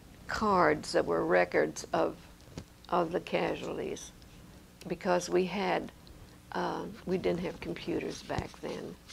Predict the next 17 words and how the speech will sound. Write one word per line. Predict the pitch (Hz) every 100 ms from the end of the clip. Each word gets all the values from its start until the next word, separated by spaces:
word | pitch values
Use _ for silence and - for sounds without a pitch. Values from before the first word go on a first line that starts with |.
| - - - - - - - -
We | 170
had | 170 165
card | - 180 165 156
files | - 180 160 160 -
of | 156 156
the | 151
people | - 175 - 160 165
who | 180
were | 170 180 - 190 -
casualties, | - 165 165 - - 175 180 185 - - - - - - - -
and, | 170 160 160 - -
uh, | 170 165 156 - - - - - - - - -
then | 180 175 170 165 - -
folders | - 208 185 175 170 175 160 - - -
of, | 165 165 - - -
say, | - - - - - - - - - - 196
any | 185 175 165 156